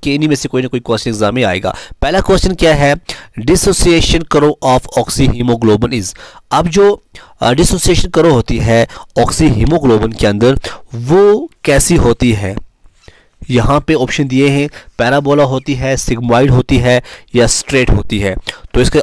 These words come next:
answer क्या आएगा, कैसी होती है? इसका answer आएगा sigmoid, ठीक है। क्या, कैसी होती है? sigmoid होती है। उसके बाद next question है, which one of the following forms gill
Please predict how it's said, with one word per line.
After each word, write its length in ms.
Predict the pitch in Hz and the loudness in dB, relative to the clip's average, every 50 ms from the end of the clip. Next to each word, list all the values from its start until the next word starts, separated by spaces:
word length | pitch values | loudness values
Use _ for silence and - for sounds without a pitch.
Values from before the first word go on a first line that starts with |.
| - | 0
answer 300 | - 131 139 135 - 156 | 0 -2 0 -2 -2 -4
क्या 180 | - - 143 131 | -2 0 0 0
आएगा, 260 | 127 127 127 139 139 | 0 0 0 0 -2
कैसी 360 | 135 - 127 117 117 - - | -2 -2 -4 -4 -2 0 0
होती 220 | 139 127 - 143 131 | 0 0 0 0 0
है? 180 | 135 143 160 - - - - - - - - - | 0 0 -2 -2 -6 -16 -18 -20 -20 -18 -10 -8
इसका 220 | 127 - - - | -6 -2 -2 -2
answer 240 | 107 107 - 151 143 | -2 0 0 0 2
आएगा 340 | 120 113 110 117 117 - - - _ - | 2 0 0 0 0 0 -2 -6 _ -16
sigmoid, 720 | - - - 127 110 127 127 120 113 107 104 98 - - - - - _ _ _ _ _ _ _ _ _ _ _ _ _ _ _ _ - - | -10 -8 -6 -6 -4 -2 0 0 0 0 0 -2 0 0 -2 -2 -4 _ _ _ _ _ _ _ _ _ _ _ _ _ _ _ _ -18 -10
ठीक 180 | - 143 151 - | -6 -6 -2 -2
है। 140 | 170 170 - _ _ _ _ _ _ - | -2 -4 -4 _ _ _ _ _ _ -2
क्या, 120 | 135 120 | -2 -2
कैसी 320 | - - 131 135 - - | 0 0 -2 0 2 2
होती 240 | 160 131 - 120 113 | 0 0 2 0 -2
है? 180 | 107 92 92 - - - _ - - | -2 -2 -2 -6 -12 -20 _ -12 -8
sigmoid 440 | - 131 127 135 139 123 120 123 117 | -4 -2 -2 0 0 0 2 2 0
होती 280 | 101 110 - - 110 | 0 0 -2 -2 -4
है। 180 | 92 92 90 87 - - - - - - - - | -4 -4 -4 -6 -8 -10 -14 -20 -20 -20 -14 -4
उसके 220 | - - - - 202 | -2 0 2 2 2
बाद 220 | 185 190 180 175 | 2 2 2 2
next 240 | 160 147 151 - - | 2 2 2 2 2
question 280 | - 170 156 - 175 170 | 2 0 2 2 0 0
है, 140 | 165 160 165 - - - - - - - | 2 0 0 -2 -6 -18 -16 -8 -2 -2
which 280 | 123 165 254 - - 254 | 0 0 0 0 0 2
one 300 | 233 220 214 214 208 202 | 2 2 2 2 0 0
of 60 | - | 0
the 120 | - 214 - - - | -4 -6 -4 -4 -2
following 480 | 165 151 160 180 202 208 175 180 196 202 - _ _ _ _ _ - - - - - - | 0 0 2 2 2 2 2 0 -2 -8 -10 _ _ _ _ _ -20 -20 -20 -14 -6 -4
forms 640 | - - - - 143 147 160 175 208 202 - - - | -2 2 2 4 4 4 4 2 2 0 -2 -2 -2
gill 420 | 143 127 113 117 131 190 196 - | -4 -6 -6 -2 -2 -2 -2 -2